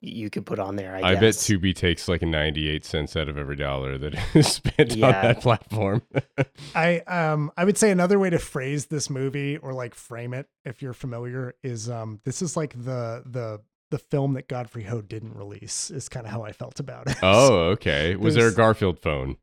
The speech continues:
Speaker 3: There was not a Garfield phone. I
Speaker 2: Oh,
Speaker 3: wish there had
Speaker 2: disappointing.
Speaker 3: been.
Speaker 1: Oh my
Speaker 2: Yeah.
Speaker 3: Yeah,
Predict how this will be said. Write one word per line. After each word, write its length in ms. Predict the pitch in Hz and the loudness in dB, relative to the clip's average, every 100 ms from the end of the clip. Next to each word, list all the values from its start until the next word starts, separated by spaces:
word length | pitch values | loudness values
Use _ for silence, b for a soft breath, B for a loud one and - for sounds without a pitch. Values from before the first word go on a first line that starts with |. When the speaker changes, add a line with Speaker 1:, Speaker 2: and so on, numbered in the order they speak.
| - | 2
Speaker 3:
There 120 | 180 | 6
was 120 | 208 | 8
not 160 | 262 262 | 8 6
a 40 | |
Garfield 440 | 226 214 - 185 | 6 4 4 2
phone. 200 | - 165 160 | 2 2 4
I 60 | 92 | 4
Speaker 2:
Oh, 40 | |
Speaker 3:
wish 180 | 90 92 | 2 2
there 80 | 175 | 0
had 260 | 90 80 71 | 0 0 0
Speaker 2:
disappointing. 60 | |
Speaker 3:
been. 340 | - 107 104 101 95 78 | -4 -6 -8 -8 -4 -2
Speaker 1:
Oh 60 | |
my 60 | 101 | -2
Speaker 2:
Yeah. 20 | |
Speaker 3:
Yeah, 280 | 120 117 | -2 -6